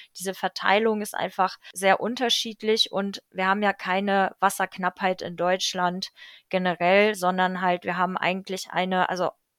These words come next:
regional gesehen haben wir ein Problem mit der Verteilung.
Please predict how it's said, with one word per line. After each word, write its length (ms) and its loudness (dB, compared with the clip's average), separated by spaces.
regional 640 4
gesehen 600 -4
haben 200 0
wir 80 6
ein 100 2
Problem 640 -4
mit 240 -4
der 320 4
Verteilung. 680 0